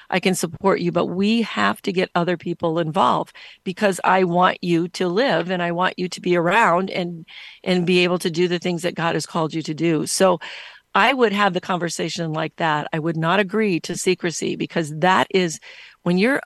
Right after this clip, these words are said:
isolated, you're alone, your mind goes even darker. You get into a, a very, um, isolated place. And that's where the enemy likes to work, is in that isolation.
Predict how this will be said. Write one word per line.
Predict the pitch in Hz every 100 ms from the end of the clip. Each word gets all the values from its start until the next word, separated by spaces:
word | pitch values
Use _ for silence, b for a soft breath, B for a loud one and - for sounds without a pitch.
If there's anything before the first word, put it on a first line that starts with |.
| -
isolated, | 220 - 196 165 160 160 156
you're | 190
alone, | 226 175 185 196 165 160
your | 190 170 185
mind | 180 196 202
goes | 175 160
even | 185 165 160
darker. | 170 185 - 156 160 B B B B
You | 190
get | 185 196 -
into | 196 190 196 175
a, | 170 -
a | - 165
very, | 151 202 220 220 220 214 -
um, | 170 160 160 165 - _ _ _ _ -
isolated | 202 - 208 180 170
place. | - 202 180
And | 175
that's | - -
where | 240
the | 180 175
enemy | 196 170
likes | 156 151 -
to | -
work, | 156 175 160 -
is | 147
in | 170
that | 156
isolation. | 156 156 170 156 160 - 160 165